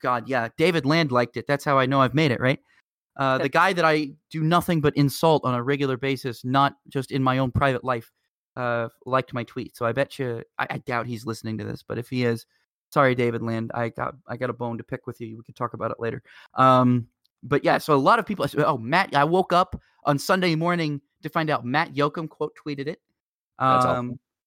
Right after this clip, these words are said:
Speaker 1: I found that out. Uh, that was kinda cool. Um, I'm trying to go through and try-, trying to find more, more or less famous people who have at least liked it or retweeted it.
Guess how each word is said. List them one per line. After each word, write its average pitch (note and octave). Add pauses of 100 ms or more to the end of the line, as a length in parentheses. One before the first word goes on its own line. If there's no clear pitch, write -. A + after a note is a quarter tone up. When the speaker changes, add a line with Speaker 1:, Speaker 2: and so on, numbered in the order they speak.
(340)
Speaker 1:
I D3+
found C#3+
that D3+
out. C#3+
Uh, B2+
that D3+
was D3
kinda C3+
cool. C3 (420)
Um, C3
I'm B2+
trying D#3+
to C#3+
go C3+
through C3 (1080)
and C#3+
try-, C3+
trying D3
to B2+
find B2+
more, B2+ (640)
more G#3
or F3+
less E3
famous D#3
people A#2+
who A#2+
have A2+ (880)
at C3
least D3
liked D3
it D3
or C3
retweeted C3+
it. A2+